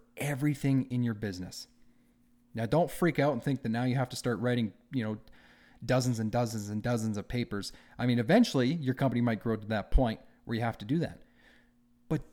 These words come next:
just, just start with the little things that you do now. Start with the way that you, uh, unload the trailer at a job site. Okay? So in our company, pretty standard, uh, procedure we use.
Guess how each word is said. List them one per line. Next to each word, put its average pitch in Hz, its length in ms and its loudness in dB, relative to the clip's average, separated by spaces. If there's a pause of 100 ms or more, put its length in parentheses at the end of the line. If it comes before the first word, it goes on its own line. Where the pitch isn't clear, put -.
(140)
just, 175 380 0 (260)
just 202 300 0
start 175 340 2
with 131 180 0
the 117 160 -2
little 151 220 2
things 143 280 0
that 120 80 -2
you 120 180 0
do 120 160 2
now. 98 240 -2 (800)
Start - 480 -2
with 135 360 0
the 117 140 0
way 135 500 2 (300)
that 107 460 -6 (360)
you, 135 440 2 (160)
uh, - 440 -12 (160)
unload 151 640 2
the 123 100 -2
trailer 101 520 -2
at 110 120 -4
a 104 60 -4
job 95 280 -4
site. - 220 -14 (1200)
Okay? 117 200 -8 (200)
So - 120 -4
in 117 60 2
our 160 100 6
company, 170 400 4 (120)
pretty 156 200 2
standard, 151 500 2 (520)
uh, 110 220 -2
procedure 127 480 0
we 123 120 0
use. 123 280 2